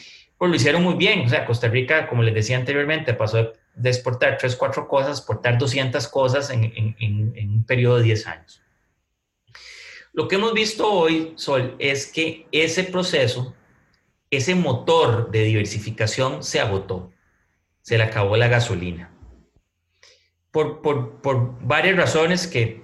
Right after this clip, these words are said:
que no nos va a dar chance de conver-, de, de conversarlas aquí, pero básicamente es porque, por un lado, cinde se especializó en la atracción de inversión para otros sectores y lo ha hecho de manera exitosa,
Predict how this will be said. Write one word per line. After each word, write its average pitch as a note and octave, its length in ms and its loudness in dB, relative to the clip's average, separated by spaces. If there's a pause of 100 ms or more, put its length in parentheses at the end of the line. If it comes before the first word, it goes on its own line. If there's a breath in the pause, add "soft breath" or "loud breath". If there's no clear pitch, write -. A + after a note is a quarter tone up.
que A#2 120 -2
no A#2+ 240 4
nos C#3+ 200 -2
va C#3 160 2
a C#3 60 2
dar C3 80 -6
chance C#3 320 -2
de C#3 180 -2
conver-, C#3 340 -8
de, A2+ 220 2
de G#2+ 140 -4
conversarlas A#2+ 520 0
aquí, C3+ 400 -4
pero C3+ 220 0
básicamente E3 720 -2
es D#3+ 100 -4
porque, E3 540 -6 (1120)
por C#3+ 140 -2
un D#3+ 80 0
lado, E3 240 4
cinde F3 680 0
se - 160 -4
especializó B2 960 0 (140)
en B2+ 120 0
la B2 80 4
atracción B2 320 -2
de D3 60 -2
inversión D3+ 380 0
para G2 180 0
otros G2 180 -4
sectores D#3+ 640 -2 (640)
y C3+ 120 -2
lo A2 120 4
ha C3 80 4
hecho - 200 -2
de A2 60 -8
manera G2 300 -2
exitosa, B2+ 560 -2